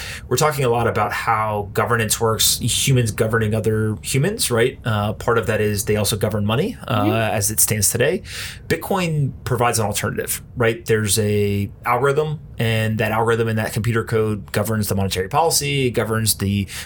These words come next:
Speaker 1: uh, monetary schedule, all that stuff. What do we need to see happen for the mass consumer to start to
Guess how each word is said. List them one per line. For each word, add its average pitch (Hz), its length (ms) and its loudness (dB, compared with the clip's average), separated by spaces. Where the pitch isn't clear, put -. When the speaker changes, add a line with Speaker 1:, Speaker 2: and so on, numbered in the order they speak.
Speaker 1:
uh, 95 100 0
monetary 104 340 0
schedule, 120 340 2
all 107 60 -2
that 104 60 -4
stuff. 120 360 2
What 135 380 0
do - 80 0
we 220 120 0
need 139 260 2
to - 60 0
see 120 260 2
happen 101 720 -2
for 107 640 0
the 107 80 -2
mass 110 360 0
consumer 101 500 0
to 104 160 0
start 113 380 0
to 101 560 0